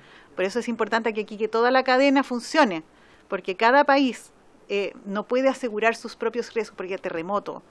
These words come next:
incendio, son todos riesgos que requieren de, de asegurarse a nivel global.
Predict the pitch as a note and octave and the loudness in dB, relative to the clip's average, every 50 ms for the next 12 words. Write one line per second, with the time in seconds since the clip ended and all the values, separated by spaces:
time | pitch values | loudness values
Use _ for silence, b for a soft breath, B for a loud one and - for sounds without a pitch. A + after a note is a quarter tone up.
0 | - - F#3+ F3+ D#3+ - - G#3 G#3 G3+ F#3+ F3+ D#3+ D3 B B B B B B | -20 -16 -14 -14 -14 -8 -4 -4 -4 -4 -4 -8 -10 -12 B B B B B B
1 | - A3 G3 - C#4 D4+ D#4+ D#4+ C#4+ - C4+ D4 D4+ C#4 - E4 D#4+ - - A#3+ | -10 -10 -2 2 4 4 4 2 0 0 0 0 0 0 -4 -6 -6 -6 -6 -4
2 | A#3 G#3+ G#3 G3 A#3 B3 B3 C4+ C#4+ B3+ A#3 G#3+ A3 G#3+ - - A3+ G#3 G3 G3+ | -4 -4 -6 -2 0 0 2 2 0 0 -2 -4 -4 -4 -6 -8 -16 -12 -8 -6
3 | G3+ - - - G3 F#3+ - F3+ - - G3 F#3 G3+ G#3 A3 A3+ A3 - A#3 A3 | -6 -6 -8 -12 -16 -14 -14 -12 -10 -10 -6 -4 2 2 2 2 0 -4 -8 -8
4 | G#3 G3 G3 G#3 A3 G#3+ b b b b b _ _ _ G#3+ G#3 G3 F3+ D#3+ C3+ | -6 -6 -6 -6 -6 -8 b b b b b _ _ _ -6 -4 -2 -2 -2 -6
5 | C#3 | -8